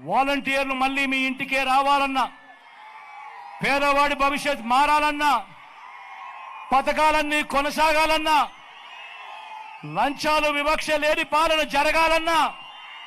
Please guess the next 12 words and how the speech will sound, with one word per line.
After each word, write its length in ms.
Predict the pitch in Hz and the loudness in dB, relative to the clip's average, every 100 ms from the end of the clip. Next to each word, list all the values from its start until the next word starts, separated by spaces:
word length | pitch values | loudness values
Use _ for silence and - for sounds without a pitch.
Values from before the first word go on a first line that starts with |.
| - - - - - - | -18 -18 -18 -18 -18 -8
మన 240 | 156 254 | -2 0
పిల్లలు, 680 | 262 285 302 302 294 311 302 | 0 0 2 2 4 4 4
వారి 180 | 285 277 | 4 2
చదువులు, 460 | - 302 320 302 294 | 0 0 2 2 2
వారి 400 | 311 302 294 294 | 4 4 4 4
బడులు 540 | 294 330 349 339 269 - - - - - 139 196 | 2 2 4 4 4 -2 -14 -20 -20 -20 -6 2
బాగుపడాలన్నా, 1080 | 269 302 311 311 330 339 339 349 330 233 - - - - - - - - - - - | 4 4 2 4 4 4 4 4 4 2 -2 -16 -20 -20 -20 -20 -20 -20 -20 -20 -4
మన 180 | 185 233 | -2 0
వ్యవసాయము, 720 | 247 294 294 311 302 294 311 | 0 0 2 2 2 2 2
మన 180 | 302 302 | 2 2
హాస్పిటల్లు 640 | 285 302 254 311 302 294 | 4 2 0 -2 0 0
మెరుగుపడాలన్నా, 1200 | 285 302 320 311 311 349 349 339 349 359 339 233 | 0 -2 0 2 2 4 4 4 4 4 4 2